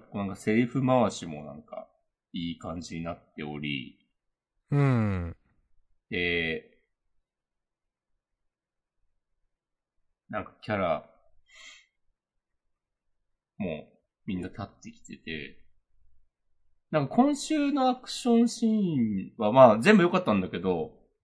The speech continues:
Speaker 2: うん。
Speaker 1: なんて言うんだろうな、なんか、緩急があるというか、こう。
Speaker 2: うん、うん、うん、うん。
Speaker 1: わーってなったと思っ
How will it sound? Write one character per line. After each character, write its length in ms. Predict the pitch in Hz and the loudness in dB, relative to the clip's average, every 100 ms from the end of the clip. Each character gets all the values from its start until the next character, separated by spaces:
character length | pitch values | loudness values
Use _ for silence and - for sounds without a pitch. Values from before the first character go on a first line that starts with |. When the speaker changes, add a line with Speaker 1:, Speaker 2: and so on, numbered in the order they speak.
| _ - - _ _ 170 | _ -20 -20 _ _ 2
Speaker 2:
う 80 | |
ん。 260 | 160 107 82 _ _ _ _ _ 165 | 4 4 -2 _ _ _ _ _ -2
Speaker 1:
な 140 | 196 | 0
ん 60 | 214 | 0
て 60 | |
言 100 | 110 | 0
う 20 | 104 | 0
ん 20 | |
だ 80 | 90 | 0
ろ 180 | 85 80 | -2 -6
う 20 | |
な、 100 | 80 | -6
な 80 | 82 | -8
ん 100 | 87 | -8
か、 300 | - 78 - _ _ _ | -6 -6 -8 _ _ _
緩 340 | - 233 254 - | 6 6 6 0
急 300 | 127 104 92 | -2 0 2
が 240 | 90 90 | 2 2
あ 60 | 95 | 2
る 120 | 95 | -2
と 120 | 82 | -6
い 140 | 78 73 | -6 -8
う 100 | - | -8
か、 240 | 67 - _ _ - | -10 -10 _ _ -20
こ 200 | - - _ _ _ _ _ 175 | -20 -20 _ _ _ _ _ 0
う。 40 | |
Speaker 2:
う 40 | |
ん、 180 | 160 107 - | 0 0 0
う 80 | |
ん、 220 | 120 95 - | 0 0 -2
う 60 | 110 | 0
ん、 40 | |
う 20 | |
ん。 20 | |
Speaker 1:
わ 460 | 123 160 165 175 185 | 4 6 8 8 8
ー 60 | 180 | 6
っ 20 | |
て 80 | 151 | 6
な 120 | 156 | 6
っ 40 | |
た 120 | 156 120 | 4 -2
と 80 | |
思 120 | 120 | 0
っ 60 | 120 | -2